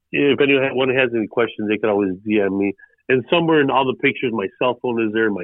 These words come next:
email is there. I'm, I'm very approachable, you know, so, um, absolutely. You know, any comments, you know, I, I, I, you're always welcome. You know, I just have to, people keep it clean on the boards 'cause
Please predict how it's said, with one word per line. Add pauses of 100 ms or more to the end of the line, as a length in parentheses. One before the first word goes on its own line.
email
is
there. (720)
I'm,
I'm
very
approachable, (160)
you
know, (120)
so, (580)
um, (600)
absolutely.
You
know,
any
comments, (240)
you
know, (180)
I,
I,
I, (320)
you're
always
welcome. (460)
You
know,
I
just
have
to,
people
keep
it
clean
on
the
boards (220)
'cause